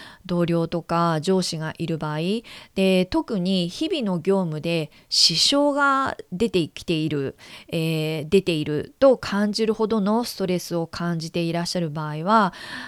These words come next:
もしかしたら相当程度時間がかかったり、まあ、ちょっとなかなか実践するのが難しいって感じられることも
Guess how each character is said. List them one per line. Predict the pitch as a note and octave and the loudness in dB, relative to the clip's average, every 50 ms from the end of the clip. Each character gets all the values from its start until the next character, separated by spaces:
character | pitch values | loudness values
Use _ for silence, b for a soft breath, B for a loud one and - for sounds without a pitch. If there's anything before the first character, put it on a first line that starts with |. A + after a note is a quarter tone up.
| B B B | B B B
も | - D4+ F4 F4+ | -2 0 0 0
し | E4+ - | 0 0
か | - C#4 C4+ | 0 0 0
し | - | 2
た | A#3 | 2
ら | G#3 F#3 F#3 | 2 0 0
相 | - - C#4 D#4 E4 D#4+ | 0 0 0 2 2 0
当 | - D#4+ | 0 -2
程 | E4 D#4+ E4 D#4+ D4+ | -2 0 0 -2 -2
度 | A3 F3 F3 | 0 -2 -2
時 | D#3 E3 E3+ | -2 -4 -4
間 | - G3 F#3 F3+ | -2 -2 -2 -2
が | F#3 F#3 | -2 -4
か | - F#3 F3+ | -6 -8 -6
か | - G3 | -2 -2
っ | F#3+ F#3 | -2 -2
た | - F3+ D#3 | -4 -6 -6
り、 | E3 G3 G3+ F#3 F3 B B B B B B B | -4 -2 -2 -2 -4 B B B B B B B
ま | A3 B3 | -2 -2
あ、 | A#3+ | 0
ち | - D#4 | 0 0
ょ | |
っ | D#4 | 0
と | - A#3 | 0 0
な | G3+ G3 F#3 | 0 0 2
か | - C#4 | 2 0
な | D4+ D#4 | 2 2
か | D#4+ D#4 | 2 2
実 | A#3 B3+ C4+ C4 - C#4 | 2 2 0 -2 -2 -4
践 | C#4 C#4+ | -4 -4
す | - C#4+ | -4 -4
る | C#4+ | -2
の | C#4 B3+ | -2 -2
が | G3 F#3 E3 | -2 -2 -2
難 | E3 E3 D3+ F3 F#3+ - G#3+ G#3 | -2 -4 -4 -4 -4 -4 -4 -4
し | - - A3 A3 | -4 -4 -6 -6
い | G3+ | -6
っ | F#3 | -8
て | _ _ - F3+ F3 F3 | _ _ -2 -2 -2 -2
感 | - - F3+ F3 F3 F3 | -4 -4 -4 -4 -2 -2
じ | E3+ F3+ | -2 -2
ら | F3+ F3 | -2 -2
れ | E3+ F3 | -2 -2
る | E3+ E3 | -4 -6
こ | - - G3 | -8 -12 -8
と | - - G#3+ | -4 -4 -4
も | G#3 B3+ D#4 E4 D#4 D#4 | -2 0 0 0 -2 -2